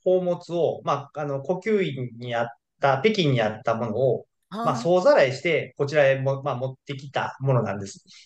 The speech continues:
Speaker 1: なので、あの、まあ、中国の、えー、多分あれ、清の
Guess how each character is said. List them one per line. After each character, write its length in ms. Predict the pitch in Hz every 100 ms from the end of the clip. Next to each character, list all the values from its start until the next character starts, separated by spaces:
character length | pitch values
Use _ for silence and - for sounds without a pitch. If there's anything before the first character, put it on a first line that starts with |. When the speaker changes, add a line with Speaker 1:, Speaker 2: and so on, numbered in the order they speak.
| _ _
Speaker 1:
な 140 | 180 226
の 100 | 190
で、 200 | 202 190
あ 60 |
の、 200 | 185 185
ま 100 | 190
あ、 60 | 196
中 160 | 214 220
国 280 | 190 180 202
の、 340 | 226 226 - 160
え 300 | 147 143 143
ー、 40 |
多 120 | -
分 140 | 165 143
あ 80 | 143
れ、 100 | 139
清 280 | - 180 160 139 127 123
の 360 | 185 202 165